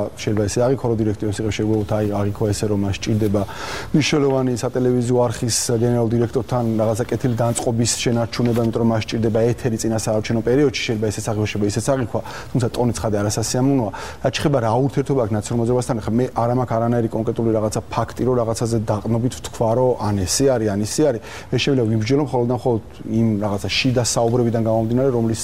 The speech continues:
მომსწრეს მე ყოფილი ვარ, გარდა იმ რაღაც საჯარო განცხადებისა, რომელიც თვითონ ბურჟუაზიის გაუკეთებია და მე შიდა საუბრებიდან გამომდინარე, არანაირი საფუძველი არ მაქვს, რომ რაიმე ფორმით ეჭვი შევიტანო, რომ ის ან ახლოს არის, ან ნაცრულ მოძრაობასთან, ან ოცნებასთან.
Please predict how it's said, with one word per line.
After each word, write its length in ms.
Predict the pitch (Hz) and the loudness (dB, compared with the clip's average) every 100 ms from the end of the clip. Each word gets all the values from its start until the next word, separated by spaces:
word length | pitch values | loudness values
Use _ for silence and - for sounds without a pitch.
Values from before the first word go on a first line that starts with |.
| - - | -6 -2
მომსწრეს 340 | 113 - 110 | -2 -2 -2
მე 80 | 110 | -2
ყოფილი 280 | 104 110 120 | -2 0 2
ვარ, 160 | 131 156 - - - | 2 2 -2 -12 -6
გარდა 300 | 139 123 131 | -2 0 2
იმ 120 | 131 | 2
რაღაც 280 | 117 120 113 | 0 -2 -2
საჯარო 300 | - 110 120 | -2 0 0
განცხადებისა, 500 | 117 110 - 113 113 135 | 0 -2 -2 -2 0 0
რომელიც 200 | 117 113 | 0 -2
თვითონ 180 | 117 113 | -2 -2
ბურჟუაზიის 340 | 110 113 110 | -2 -2 0
გაუკეთებია 480 | 117 110 117 120 123 | 0 0 0 0 2
და 80 | 135 | 4
მე 140 | 123 117 | 2 2
შიდა 300 | - 117 117 | -2 -2 -2
საუბრებიდან 440 | 113 120 117 113 113 | 0 0 0 0 0
გამომდინარე, 380 | 113 117 127 127 - - - | 0 0 0 -2 -6 -10 -6
არანაირი 440 | - 127 127 127 120 | 0 2 2 2 0
საფუძველი 420 | 123 131 123 120 | -2 0 0 2
არ 120 | 117 117 | 2 2
მაქვს, 280 | 135 131 - | 2 0 -2
რომ 160 | 123 123 | 0 2
რაიმე 260 | 113 117 120 | 2 2 0
ფორმით 320 | - 120 113 113 | -2 -2 0 0
ეჭვი 180 | 110 107 | -2 -2
შევიტანო, 400 | 113 110 113 120 | -2 0 0 0
რომ 100 | 120 | 0
ის 100 | 107 | 0
ან 120 | 101 | 0
ახლოს 340 | 98 - 110 101 | 0 -2 -2 -2
არის, 160 | 104 98 | -2 -2
ან 80 | |
ნაცრულ 280 | 98 98 117 | -4 -4 0
მოძრაობასთან, 460 | 120 117 127 127 123 | 0 2 0 0 -2
ან 80 | 104 | -2
ოცნებასთან. 500 | 101 - 117 120 147 | -2 -2 -2 0 0